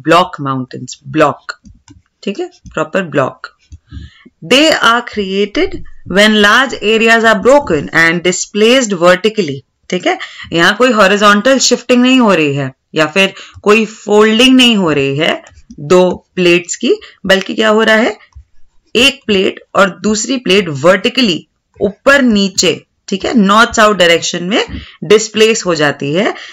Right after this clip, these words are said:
तब ब्लॉक माउंटेन्स का क्रिएशन होता है। The uplifted blocks are termed as horsts and the lowered blocks are called as graben या graben, ठीक है? मान लो जैसे ये एक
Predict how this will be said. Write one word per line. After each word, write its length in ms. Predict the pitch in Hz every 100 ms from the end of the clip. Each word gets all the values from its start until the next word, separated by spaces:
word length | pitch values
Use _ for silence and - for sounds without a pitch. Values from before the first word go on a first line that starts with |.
| - -
तब 260 | 277 220
ब्लॉक 300 | 180 196 214 185
माउंटेन्स 420 | 156 151 160 151
का 100 | 214
क्रिएशन 540 | - 160 147 139 - 131
होता 260 | 131 131
है। 180 | 127 127 - _ - - - 151
The 100 | 170
uplifted 640 | 170 175 180 185 226 208 196
blocks 360 | 208 226 - -
are 120 | 180 180 175
termed 340 | 175 185 -
as 240 | 165 160 139
horsts 680 | - 147 185 226 - - - _ _ - -
and 180 | 160 151
the 80 | 143
lowered 360 | 180 269 294 196
blocks 460 | 175 165 175 - - - -
are 200 | 156 151 156
called 260 | 147 135
as 200 | 170 214 175 - 147
graben 440 | 202 208 147 131 -
या 180 | 160 190 220 156
graben, 480 | 180 190 156 131 123 _ _ -
ठीक 140 | 220
है? 100 | 381 - - - 170
मान 220 | 180 165
लो 220 | 175 - _ _ _
जैसे 240 | 165 165 175
ये 180 | 170 185 - 175
एक 180 | 170